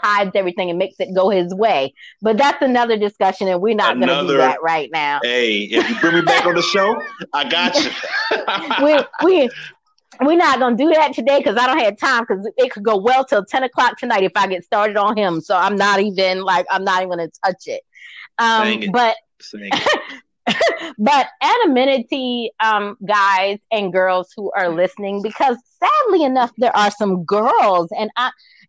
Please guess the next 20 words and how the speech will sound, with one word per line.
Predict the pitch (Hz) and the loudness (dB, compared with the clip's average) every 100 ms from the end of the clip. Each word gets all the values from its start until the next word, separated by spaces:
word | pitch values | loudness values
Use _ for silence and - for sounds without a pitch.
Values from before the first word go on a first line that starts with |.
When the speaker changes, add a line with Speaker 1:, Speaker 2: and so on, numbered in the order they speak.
| 226 | -2
Speaker 1:
girls | 226 294 302 302 | 0 2 2 2
and | 285 208 - | 0 -2 0
other | 247 254 | 2 2
genders, | 208 226 226 214 214 | 2 0 0 -2 -4
'cause | - 208 | -2 0
I | 202 | 0
want | 202 254 240 | 0 -2 -2
to | |
be | 254 | -8
inclusive | 226 - 208 208 196 | -8 -6 -8 -6 -4
of | 185 | -2
everyone, | 147 175 175 165 156 151 147 _ _ _ - | -2 -2 -2 -4 -4 -6 -10 _ _ _ -4
who | 277 269 247 | 0 2 2
have | 247 233 233 196 | 0 0 -2 -2
been | 202 196 190 _ _ _ | -2 -4 -10 _ _ _
misinformed | 214 254 523 554 370 302 254 226 196 196 214 240 - | 2 4 2 2 0 0 2 2 2 -2 -4 -6 -8
and | 208 185 196 | -6 -4 0
mistaught | 277 - - 262 254 - | -2 -2 -2 2 2 0
by | 175 175 170 - | 0 0 -2 -6
someone | 240 262 220 175 160 147 143 147 | -2 0 0 0 0 0 -2 -8